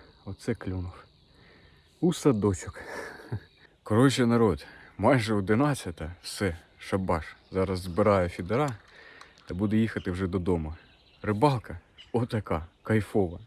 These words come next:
Дочекався. Думав, все, поїду ото з одним карасем,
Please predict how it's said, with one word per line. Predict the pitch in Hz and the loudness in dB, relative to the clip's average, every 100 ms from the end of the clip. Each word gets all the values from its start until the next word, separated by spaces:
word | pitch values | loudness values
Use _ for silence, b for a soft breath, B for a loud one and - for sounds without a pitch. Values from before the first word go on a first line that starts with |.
| - | -8
Дочекався. | 92 123 - 113 101 92 - 90 - | 0 0 0 0 2 0 -6 -14 -10
Думав, | 90 113 113 | -2 0 0
все, | 104 - 117 | -2 -6 -6
поїду | - 101 127 110 98 87 | -2 0 0 0 -2 -4
ото | 69 95 95 95 90 | -8 -8 -2 -2 -2
з | - 95 | -6 -4
одним | 98 107 98 | -2 -2 -2
карасем, | 98 101 - 147 135 | -2 -2 0 0 0